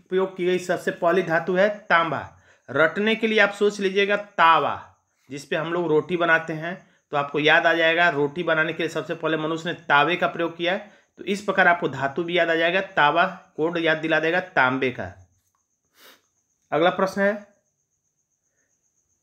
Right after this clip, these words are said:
कौन सा मौलिक अधिकार चौवालीसवाँ संविधान संशोधन द्वारा समाप्त कर दिया गया? अभी मैंने बताया था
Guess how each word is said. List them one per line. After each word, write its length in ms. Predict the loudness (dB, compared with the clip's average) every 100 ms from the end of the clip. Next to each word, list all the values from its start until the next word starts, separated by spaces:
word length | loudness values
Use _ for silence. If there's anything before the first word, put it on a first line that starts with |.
| 4
कौन 400 | 6 6 4 0
सा 240 | 0 2
मौलिक 480 | 2 2 2 2 0
अधिकार 480 | 0 2 4 4 4 -2
चौवालीसवाँ 640 | -2 0 0 -2 0 0 0
संविधान 400 | 0 0 0 0
संशोधन 520 | 0 -2 -2 0 0
द्वारा 320 | 2 4 4 2
समाप्त 500 | -4 -2 0 0 0
कर 100 | -2
दिया 200 | -2 -2
गया? 120 | 0
अभी 160 | 0 0
मैंने 180 | -2 0
बताया 320 | 2 4 2
था 200 | 2